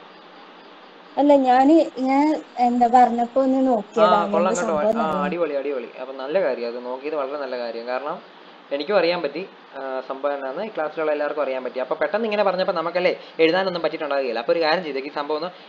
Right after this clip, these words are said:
Speaker 2: അതൊന്ന് ഗ്രൂപ്പിൽ ഇടണേ കേട്ടോ. ഗ്രൂപ്പിൽ ഇട്ട് കഴിഞ്ഞാൽ ഞാൻ എല്ലാ ഗ്രൂപ്പിലോട്ടും share ചെയ്തോളാം. ക്ലാസ് കഴിയുമ്പത്തേക്കും കേട്ടോ. ഏത് ഗ്രൂപ്പിലാ ഉള്ളത്? ജൽവ എത്രാമത്തെ ഗ്രൂപ്പിലാ ഉള്ളത്?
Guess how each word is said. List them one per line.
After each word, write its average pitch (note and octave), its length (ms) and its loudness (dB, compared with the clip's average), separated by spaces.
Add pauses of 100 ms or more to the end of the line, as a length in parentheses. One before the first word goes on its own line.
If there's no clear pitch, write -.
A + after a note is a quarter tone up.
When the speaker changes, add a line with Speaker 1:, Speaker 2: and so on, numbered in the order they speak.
(140)
Speaker 2:
അതൊന്ന് E3+ 180 -4
ഗ്രൂപ്പിൽ F#3 300 0
ഇടണേ D#3 200 2 (300)
കേട്ടോ. F3 220 0 (200)
ഗ്രൂപ്പിൽ F#3 200 -2
ഇട്ട് F#3 120 -2
കഴിഞ്ഞാൽ F#3 180 2
ഞാൻ F3 100 -4
എല്ലാ F#3 220 0
ഗ്രൂപ്പിലോട്ടും D#3+ 380 -4
share C#3+ 160 2
ചെയ്തോളാം. G#2+ 460 -6 (400)
ക്ലാസ് C#3 180 -2
കഴിയുമ്പത്തേക്കും A#2+ 460 -4
കേട്ടോ. C3+ 140 -2 (840)
ഏത് A3 160 6
ഗ്രൂപ്പിലാ A3 300 6
ഉള്ളത്? F3 180 4 (640)
ജൽവ D#3+ 240 2 (2250)
എത്രാമത്തെ G#3 320 0
ഗ്രൂപ്പിലാ F3 300 0
ഉള്ളത്? C#3+ 180 -4